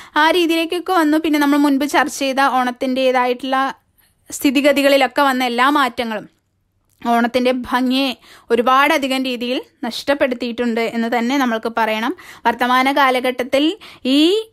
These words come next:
പറഞ്ഞ പ്രയോഗത്തിന് കാര്യമായ പ്രസക്തി ഇല്ല എന്നതിനപ്പുറം, ഈ ഒരു പ്രസക്തിയിലേക്ക് നാം ഉയരേണ്ടതുണ്ട് എന്ന രീതിയിൽ വേണം, ആ, നമ്മുടെ ഉത്തരം എഴുതേണ്ടത്. അതായത്, അത് തീർച്ചയായിട്ടും പഴയതുപോലെ, മുൻകാലഘട്ടങ്ങളിലേതുപോലെ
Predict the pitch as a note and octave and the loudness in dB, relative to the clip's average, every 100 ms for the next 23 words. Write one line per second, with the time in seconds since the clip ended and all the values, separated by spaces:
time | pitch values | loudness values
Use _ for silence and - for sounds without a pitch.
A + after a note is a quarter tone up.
0 | _ _ _ C4+ B3+ C4 D#4 D4+ B3 B3 | _ _ _ 2 2 2 0 2 2 2
1 | B3+ D4 D4 C#4+ C#4+ E4 G#4 _ C4+ B3+ | 2 0 -2 -2 -2 -4 -6 _ 0 2
2 | C#4 D4+ D#4+ G4+ E4 - B3+ - D4 C4 | 2 2 2 0 -4 -6 -8 -4 -4 -2
3 | B3+ C4+ E4+ D4 C4 C4+ B3+ - A3 A3+ | 0 0 0 0 -2 -2 -4 -6 -6 -6
4 | G4+ - - _ C#4 D#4+ F4+ G4 D#4 C4+ | -6 -10 -20 _ -2 0 0 -2 -2 -2
5 | A#3+ D4+ D4+ D4+ D4 D#4+ D5+ - B3+ B3 | -4 -2 0 0 -2 -4 -6 -6 -2 0
6 | C#4 D4+ C4+ C4+ D4 D#4 D#4+ F#4 D#4+ C#4 | 2 2 2 2 2 2 0 0 0 0
7 | D4 E4 D4 B3+ B3 B3+ B3+ A#3+ B3 C4 | 2 2 2 -4 -6 -6 -6 -6 -6 -4
8 | B3 A3 A3 B3+ C5 - - - G#3+ A3 | -4 -4 -6 -6 -8 -16 -20 -8 -4 -2
9 | A3+ A3 A3+ C#4 E4+ - A#3 A#3+ A#3 B3 | -2 -4 -2 -2 -2 -4 -4 0 2 2
10 | A#3+ A3 A3 A3 A3 C4+ D4 A#3+ A3+ A3+ | 2 2 0 -2 -2 -2 -2 -2 0 0
11 | C4+ - B3 C4 D4 - B3 - F4+ D4 | -2 -2 0 2 0 -2 -4 -4 0 2
12 | C4 C#4 C#4 B3+ A#3 A#3 A#3+ C#4+ C4 A#3+ | 2 0 0 0 2 2 2 0 -2 -2
13 | A#3+ A#3+ A#3 C4 B3 A#3 A#3+ A#3 B3+ B3+ | -2 -2 0 2 2 0 -2 -4 -4 0
14 | C4+ C4+ C4+ D4 D4+ G#3 G3 G#3+ | 0 0 0 -2 -4 -6 -6 -4